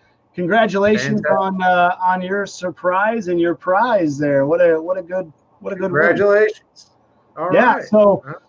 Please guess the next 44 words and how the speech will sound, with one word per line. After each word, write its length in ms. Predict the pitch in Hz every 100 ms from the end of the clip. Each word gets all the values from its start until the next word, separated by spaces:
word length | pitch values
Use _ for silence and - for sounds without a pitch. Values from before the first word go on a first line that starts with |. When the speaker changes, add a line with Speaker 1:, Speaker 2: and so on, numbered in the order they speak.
| _
Speaker 1:
again, 520 | 208 180 226 269 190 -
Carl, 360 | - 226 262 214
I 120 | 185 185
really 280 | 208 254
wanna 240 | 254 226 208
thank 260 | 208 208
you 140 | 190 214
for 120 | 175
taking 300 | 175 196 180
time 260 | 196 196 196
out 120 | 190
of 40 |
your 120 | 180
busy 260 | 165 196 185
Speaker 2:
Yeah. 180 | 170 180
Speaker 1:
day. 160 | 185 180
I 60 |
know 160 | 165 180
you're 180 | 185 175
leaving 320 | 180 202 185
in 80 | 180
a 80 | 170
day 160 | 175
or 80 | 175
two 180 | - 185
to 60 |
come 200 | 165 180
join 220 | 151 175 180
us 140 | 165
out 140 | 175
here 240 | 165 175 170
in 60 |
Chicago, 800 | 156 151 - 185 185 180 175 170 _ _ _ _
um, 300 | 160 160 160
and, 100 | 156
and 140 | 160 156
I 80 |
appreciate 540 | 156 - 190 185 185 175
you 60 | 160
taking 240 | 180 165
the 60 | 170
time 280 | 185 180
today 300 | 170 170 180
to, 280 | 165 151 147